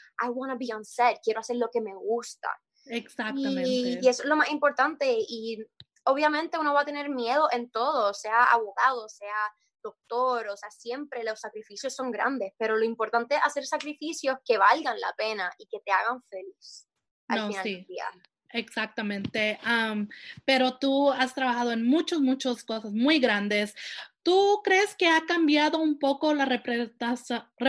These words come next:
Speaker 1: La
Speaker 2: representación
Speaker 1: representación.
Speaker 2: latina aquí? ¿O crees que todavía tengamos un poco más que hacer?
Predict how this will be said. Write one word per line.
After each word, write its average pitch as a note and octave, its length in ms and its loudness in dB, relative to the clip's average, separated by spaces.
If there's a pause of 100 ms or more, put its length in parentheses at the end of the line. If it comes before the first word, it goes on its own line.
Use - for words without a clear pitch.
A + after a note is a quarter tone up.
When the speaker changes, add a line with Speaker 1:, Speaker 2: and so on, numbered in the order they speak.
(240)
Speaker 1:
La B3 120 8
Speaker 2:
representación - 20 6
Speaker 1:
representación. C4+ 600 4
Speaker 2:
latina C#4 720 4 (200)
aquí? D4+ 360 -2 (360)
¿O C4+ 180 4
crees D4 300 4
que D#4+ 360 0
todavía C#4 380 4
tengamos D4 460 4
un C#4 200 4
poco C#4 280 2
más B3+ 320 2
que C4+ 80 -2
hacer? C4 560 0